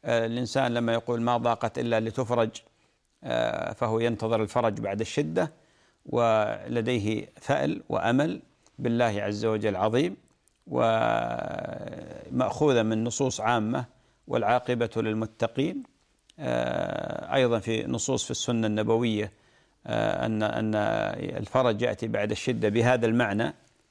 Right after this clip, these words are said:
مجموعة نصوص، آه، منها ما يتعلق باستجابة الله عز وجل للدعاء، فليظهر لي بأنه لا بأس باستعمال هذه الجملة. حنان من السعودية تقول: "يعني، آه،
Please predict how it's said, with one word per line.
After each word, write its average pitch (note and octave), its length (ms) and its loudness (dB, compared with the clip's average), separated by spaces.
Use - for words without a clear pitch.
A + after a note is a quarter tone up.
مجموعة A2+ 540 0
نصوص، A2+ 540 -2
آه، - 180 -8
منها A2 260 2
ما A2+ 220 2
يتعلق A2 760 0
باستجابة G#2 880 0
الله G#2+ 180 0
عز G#2+ 220 -2
وجل G#2+ 260 2
للدعاء، G#2+ 500 0
فليظهر C#3+ 480 4
لي B2+ 140 2
بأنه A2 320 2
لا A#2+ 140 4
بأس A#2+ 380 0
باستعمال A2 580 -2
هذه G#2+ 680 0
الجملة. A#2 420 2
حنان F#3+ 320 2
من D#3+ 60 4
السعودية C#3 460 2
تقول: B2+ 360 2
"يعني، A2+ 440 2
آه، G#2+ 600 0